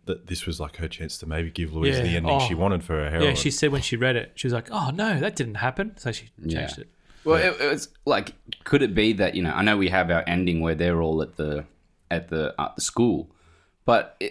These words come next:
Speaker 3: is it really something that is, uh, would it be crazy to think that, uh, what's his name in it?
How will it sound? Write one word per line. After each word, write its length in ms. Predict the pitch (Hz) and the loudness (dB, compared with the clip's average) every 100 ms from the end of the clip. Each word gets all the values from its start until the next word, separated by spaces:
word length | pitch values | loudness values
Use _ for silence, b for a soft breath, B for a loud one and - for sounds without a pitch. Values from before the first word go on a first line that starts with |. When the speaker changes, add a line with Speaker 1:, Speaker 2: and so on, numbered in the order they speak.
| - | 0
Speaker 3:
is 160 | 156 139 | 2 4
it 100 | - | 2
really 520 | 117 120 123 123 123 | 2 4 6 6 4
something 500 | 117 117 117 117 117 | 2 2 2 2 2
that 160 | 110 104 | 2 2
is, 320 | 101 95 90 b b b _ | 2 0 -4 b b b _
uh, 280 | 95 92 78 | 2 4 2
would 100 | 107 | 0
it 60 | 107 | 2
be 100 | 110 | 0
crazy 460 | - 104 104 104 104 | 2 2 2 2 -2
to 100 | 98 | -2
think 360 | - 95 95 | -2 -2 0
that, 360 | 95 87 - - | 0 0 -2 -2
uh, 360 | 85 80 69 - - - | 0 0 -2 -6 -16 -14
what's 240 | 104 117 - | -10 -8 -4
his 160 | 101 | -2
name 280 | 87 87 92 | 0 0 0
in 100 | 98 | -2
it? 120 | 87 | -4